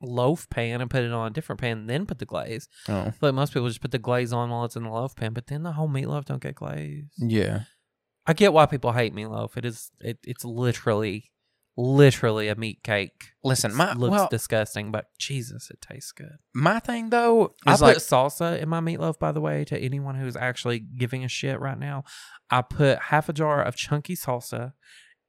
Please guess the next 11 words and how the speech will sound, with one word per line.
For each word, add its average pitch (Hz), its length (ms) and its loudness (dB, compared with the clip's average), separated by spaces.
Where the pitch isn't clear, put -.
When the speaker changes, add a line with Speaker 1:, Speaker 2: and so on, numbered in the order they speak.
Speaker 1:
in 180 440 2
my 147 160 2
meatloaf. 117 680 -2
Speaker 2:
Now 123 160 10
that 180 220 6
you 139 120 4
have 117 160 4
to 113 60 -2
mix 107 300 -2
up, 101 160 2
though. 101 340 2